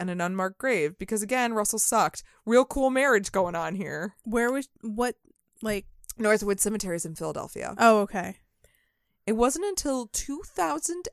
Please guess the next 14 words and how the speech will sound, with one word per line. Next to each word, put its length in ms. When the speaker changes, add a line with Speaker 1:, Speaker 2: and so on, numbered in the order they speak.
Speaker 1:
and 300
nine 760
when 180
Bob 340
Mertz, 520
a 60
Philadelphian 760
writer, 400
saw 360
a 60
biographer 600
named 280
Gail 320
Wald, 520